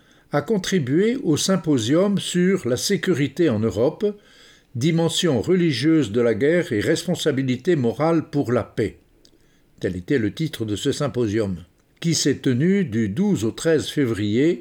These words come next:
à Munich. L'événement a été or-, organisé dans le cadre de la conférence de Munich sur la sécurité en coopération avec l'Université Ludwig Maximilian de Munich,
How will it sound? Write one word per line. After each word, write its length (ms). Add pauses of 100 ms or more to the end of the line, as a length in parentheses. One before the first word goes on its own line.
(120)
à 100
Munich. 520 (1120)
L'événement 480
a 100
été 200
or-, 200 (280)
organisé 840 (580)
dans 220
le 140
cadre 420
de 140
la 140
conférence 600
de 80
Munich 380
sur 240
la 80
sécurité 640
en 140
coopération 880 (600)
avec 320
l'Université 800
Ludwig 520 (240)
Maximilian 720
de 220
Munich, 600